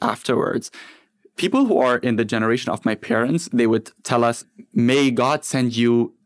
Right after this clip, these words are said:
good days or beautiful days." It's a very spiritual environment. And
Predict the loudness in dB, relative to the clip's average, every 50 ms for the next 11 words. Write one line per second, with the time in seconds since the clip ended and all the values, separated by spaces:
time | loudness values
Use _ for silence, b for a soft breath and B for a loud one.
0 | -12 -4 -2 0 0 0 -4 -6 -8 -8 -8 -8 -8 -8 -8 _ 0 2 2 2
1 | 0 -2 0 0 0 2 0 -2 -4 -6 -6 -6 -6 -6 -6 -8 -8 -10 -10 B
2 | B B B B B B B B B B B -20 _ _ _ -2 -2 0 0 0
3 | 0 2 2 2 2 2 2 0 0 0 0 0 0 -2 -2 -2 -2 -2 -2 -2
4 | -2 0 0 2 2 2 0 0 -2 -2 0 0 0 0 0 0 -2 -2 -2 -4
5 | -6 -10 -14 -16 B B B B B B B B B B _ _ -2 0 2 2
6 | 0 0